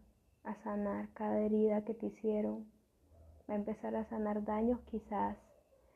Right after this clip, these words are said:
de años atrás, de tu infancia, de algo que te marcó y que te hizo mucho mal,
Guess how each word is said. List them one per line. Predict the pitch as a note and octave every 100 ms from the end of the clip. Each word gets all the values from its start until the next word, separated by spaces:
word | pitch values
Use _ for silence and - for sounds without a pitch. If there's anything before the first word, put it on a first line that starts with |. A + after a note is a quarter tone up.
| _ -
de | A3 G#3
años | G3 G#3 G#3 G3+
atrás, | G3+ G#3+ G#3 G#3 G#3 - - _ _ _ _ _
de | A3+
tu | G#3+ G#3
infancia, | G3+ G3 - G#3 A3 A3 - G#3+ G#3 G#3 - - _ _ _ _ _ B3+
de | G#3+
algo | G3+ G#3+ A3
que | A#3+
te | A3+ G#3
marcó | G3 F#3+ - G3+ G#3
y | G#3
que | G#3+
te | G#3+
hizo | G#3 G#3+
mucho | G#3 G#3 G#3 A3
mal, | G#3 G#3 G#3+